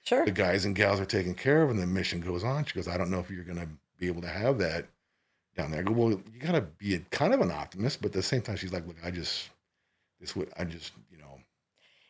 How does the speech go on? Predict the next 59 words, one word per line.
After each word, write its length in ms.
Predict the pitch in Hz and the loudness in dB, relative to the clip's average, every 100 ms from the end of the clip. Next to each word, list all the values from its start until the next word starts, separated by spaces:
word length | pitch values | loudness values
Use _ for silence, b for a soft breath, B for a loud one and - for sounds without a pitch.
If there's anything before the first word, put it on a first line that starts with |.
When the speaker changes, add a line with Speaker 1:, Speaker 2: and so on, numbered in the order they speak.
| - | -2
Speaker 1:
It, 100 | 269 | 6
Speaker 2:
kids 180 | 175 160 | 10 12
are 40 | 160 | 12
Speaker 1:
it's 80 | |
a 20 | 165 | 10
s- 60 | |
Speaker 2:
asking 160 | 156 131 | 8 6
too 140 | 175 | 8
many 200 | 180 156 | 8 6
questions 540 | 120 160 170 - 170 135 | 6 4 4 4 4 4
and 140 | 95 | 4
I 140 | 101 110 | 4 4
don't 140 | 110 | 4
have 160 | 110 107 | 4 4
a 40 | |
lot 180 | 110 107 | 2 4
of 80 | 110 | 2
answers." 320 | 139 76 76 | 0 -2 0
So, 240 | 110 101 B B | 2 2 B B
Speaker 1:
It's 180 | 202 190 | -8 -6
a 60 | 175 | -6
scary 360 | - 185 160 | 0 2 2
time 280 | 151 147 139 | 2 -2 2
for 120 | 131 | 6
Speaker 2:
but 40 | 123 | 6
if 20 | - | 6
Speaker 1:
all 40 | |
Speaker 2:
you 40 | 135 | 8
Speaker 1:
of 40 | |
Speaker 2:
don't, 180 | 107 98 | 8 6
Speaker 1:
us. 100 | - 104 | 2 -2
Speaker 2:
if 180 | 98 | -2
you 120 | 110 110 | -2 0
don't 260 | 101 104 | 0 0
have 200 | 107 104 | 0 0
the 80 | 101 | -2
family 640 | - 95 101 107 107 107 | -4 -2 0 2 2 2
in 140 | 104 104 | 2 2
your 100 | 92 | 2
back 260 | 101 107 | 0 0
pocket 460 | - - - 208 - - | 0 0 2 0 -2 -6
Speaker 1:
Yep. 180 | 302 _ _ _ _ _ _ _ - | -6 _ _ _ _ _ _ _ -2
Speaker 2:
that 120 | 92 | 0
are 160 | 90 90 98 107 | 0 -4 -10 -2
willing 260 | 107 110 104 | 2 4 2
to 60 | |
carry 380 | 92 123 120 123 | 2 2 4 4
you, 440 | 123 123 120 113 98 _ _ _ _ _ _ - | 4 6 6 2 -2 _ _ _ _ _ _ -8
then 280 | 87 90 82 | -4 -4 -4
yeah, 100 | 87 | -2
you 140 | 95 95 | -2 0
probably 220 | 98 95 | 0 0
shouldn't 220 | 92 92 | -2 -2
do 80 | 101 | 0
that 160 | 98 95 | 2 2
job. 380 | 139 147 73 82 | 2 2 0 -8
And 240 | 82 85 _ _ _ _ _ _ _ | -12 -20 _ _ _ _ _ _ _
I 40 | 95 | -2
mean, 200 | 90 | -2